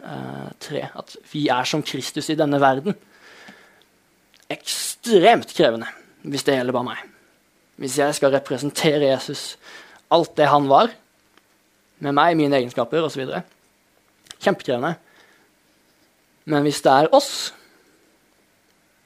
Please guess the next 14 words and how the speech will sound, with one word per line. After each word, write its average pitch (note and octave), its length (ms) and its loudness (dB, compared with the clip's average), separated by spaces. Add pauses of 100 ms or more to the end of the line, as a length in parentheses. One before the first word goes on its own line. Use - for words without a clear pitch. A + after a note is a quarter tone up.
(140)
så F#3+ 160 4
er E3 80 6
det E3+ 80 -4
plutselig D#3 320 -2
en F3 80 0
ganske - 240 -2
overkommelig C#3+ 460 -6
oppgave. D3 320 -2 (400)
Jeg - 180 -12
tror E3+ 240 4
ikke D#3 240 -4
Gud C3+ 240 0
gir C3 400 -4
oss C#3 220 -4